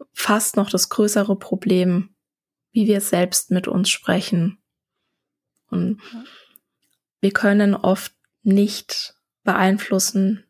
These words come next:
Speaker 1: wie die Umgebung über uns denkt oder vielleicht auch, ne, was die Übergeb-, Umgebung über uns sagt, aber wir können halt dran arbeiten,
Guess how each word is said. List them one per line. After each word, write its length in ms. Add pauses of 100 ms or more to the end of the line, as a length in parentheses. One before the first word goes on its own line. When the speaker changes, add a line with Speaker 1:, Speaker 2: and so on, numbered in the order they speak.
(120)
Speaker 1:
wie 360
die 100
Umgebung 500
über 260
uns 260
denkt 380
oder 120
vielleicht 340
auch, 360
ne, 160
was 160
die 180
Übergeb-, 520
Umgebung 480
über 220
uns 220
sagt, 300
aber 220
wir 80
können 420
halt 180
dran 200
arbeiten, 560